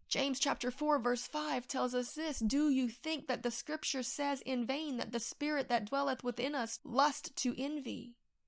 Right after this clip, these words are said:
But God gives more grace. Wherefore he saith, 'God resist the proud, but giveth grace unto the humble.' Submit yourselves therefore to God, resist the devil,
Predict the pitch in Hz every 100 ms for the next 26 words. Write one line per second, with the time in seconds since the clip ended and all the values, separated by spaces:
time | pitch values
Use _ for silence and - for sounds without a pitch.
0 | _ - 208 208 247 330 277 208 302 339
1 | 240 254 294 262 226 254 339 214 - -
2 | - - _ 240 269 269 311 311 269 -
3 | 277 - 311 330 277 202 214 269 302 254
4 | 240 233 214 330 - - 233 - 311 330
5 | 302 - 214 - - - - 262 233 285
6 | 254 214 226 311 320 214 - 240 214 -
7 | 330 247 240 302 320 - 113 - _ _
8 | - - - - 233 294 381 262 269 -
9 | 254 226 214 208 254 254 - - 302 -
10 | 247 208 311 302 233 220 226 220 339 -
11 | - 226 190 302 320 247 226